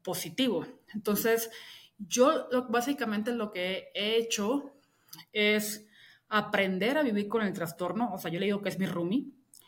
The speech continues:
y a veces el roomie me cae mal. Eh, Y también otra cosa que me ha ayudado es que ya tengo súper bien identificados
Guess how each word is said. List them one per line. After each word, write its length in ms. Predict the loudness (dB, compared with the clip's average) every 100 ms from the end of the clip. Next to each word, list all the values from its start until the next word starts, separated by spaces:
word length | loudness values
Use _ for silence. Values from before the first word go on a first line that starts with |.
| -2
y 60 |
a 40 | 2
veces 220 | 4 2
el 60 | 2
roomie 180 | 2
me 140 | 2 2
cae 120 | 0
mal. 300 | 2 0 -2 _ _ -20 -20 -20 -6
Eh, 640 | -2 0 0 -2 -4 -8 _ _ 2 4
Y 140 | 6
también 360 | 4 4 2 2
otra 280 | 0 0 0
cosa 280 | 0 0
que 100 | -4
me 60 | -2
ha 80 | 0
ayudado 420 | 0 0 0 -2 -6
es 160 | -2
que 80 | 0
ya 100 | 2
tengo 240 | 2 0
súper 320 | 0 -4 -6 -4
bien 220 | 0 2
identificados 920 | 2 0 -6 -6 -4 -2 -2 -4 -10